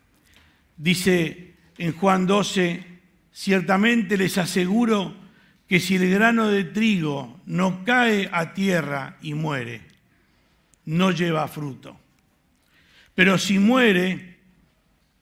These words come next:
produce mucho fruto". ¿Qué significa esto? Nosotros hemos recibido de parte de un matrimonio que queremos mucho, un regalo, un frasco,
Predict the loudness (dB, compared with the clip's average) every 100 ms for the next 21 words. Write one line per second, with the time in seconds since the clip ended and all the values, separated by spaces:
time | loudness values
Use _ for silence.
0 | _ _ -4 -2 -2 -4 -4 -4 -6 -12
1 | -10 -12 -14 -20 -20 _ _ _ _ _
2 | _ _ _ _ _ -4 0 0 0 -2
3 | -2 0 0 -4 -14 -20 _ _ _ _
4 | _ _ _ _ _ _ _ _ _ _
5 | _ _ _ _ _ _ _ _ _ _
6 | -4 0 2 2 4 4 4 2 0 2
7 | 2 4 2 0 -8 -18 -6 -6 -2 -4
8 | -2 -2 -2 -2 -2 -4 -4 -6 -4 -4
9 | -2 -2 -4 -4 -2 0 0 0 0 0
10 | -4 -4 -10 -20 _ _ _ _ _ _
11 | _ _ -4 -2 2 4 4 4 0 -4
12 | -8 -20 _ _ _ _ _ _ _ _
13 | _ _ _ _ -4 0 4 4 4 -4
14 | -4 -4